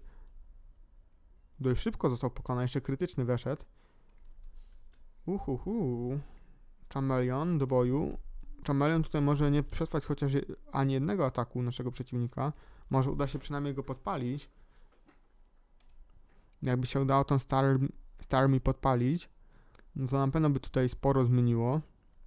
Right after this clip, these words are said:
O, i dokładnie to się wydarzyło. Tego Bumblebeam, e, już to raczej nie przeżyjemy. Dokładnie. Super efektywny, no. Na poziom-, na podobnym poziomie są Pokemony.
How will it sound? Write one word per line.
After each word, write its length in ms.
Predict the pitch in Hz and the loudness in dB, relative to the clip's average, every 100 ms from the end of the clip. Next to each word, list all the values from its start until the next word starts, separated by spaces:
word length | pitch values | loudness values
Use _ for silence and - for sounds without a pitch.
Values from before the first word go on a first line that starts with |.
| - - - - - - - - - - - - - - - - - - - - | -20 -20 -20 -20 -20 -20 -20 -20 -20 -20 -20 -20 -20 -20 -20 -20 -20 -20 -18 -4
O, 340 | 139 143 147 | 0 2 2
i 120 | 147 | 0
dokładnie 480 | 131 123 147 139 127 | 0 0 2 2 2
to 140 | 120 127 | 0 -4
się 160 | 131 | -2
wydarzyło. 640 | 123 123 123 120 120 139 143 - - - - - - - | -2 0 0 0 0 -2 -4 -12 -20 -20 -20 -20 -20 -4
Tego 280 | 160 156 147 | 0 2 4
Bumblebeam, 680 | 143 151 147 143 147 143 139 - - - - - - | 6 6 6 6 4 4 2 -6 -20 -20 -20 -20 -4
e, 520 | 147 131 131 131 135 - - | 0 2 4 2 0 -6 -4
już 140 | 147 - | -4 -4
to 140 | 147 | -2
raczej 240 | 139 147 | 0 0
nie 80 | 139 | 0
przeżyjemy. 720 | 135 143 135 135 120 123 147 147 - - - - - _ | 0 0 2 2 2 2 0 -2 -8 -20 -20 -20 -20 _
Dokładnie. 640 | - 139 139 127 123 123 139 - - - - - - - | -12 0 4 4 4 2 2 -2 -12 -20 -20 -20 -20 -8
Super 300 | - 139 139 | -2 4 4
efektywny, 760 | 131 139 - - 151 139 139 131 | 4 0 0 2 4 6 6 6
no. 260 | 131 131 - - - - - - | 4 2 -2 -12 -20 -20 -8 -4
Na 80 | |
poziom-, 460 | 127 135 143 139 135 | -2 2 4 4 4
na 100 | 135 | 0
podobnym 360 | - 135 135 131 | 2 4 4 4
poziomie 300 | 135 135 131 | 2 2 2
są 180 | 135 | -2
Pokemony. 520 | 123 - 131 127 139 | -2 0 2 2 2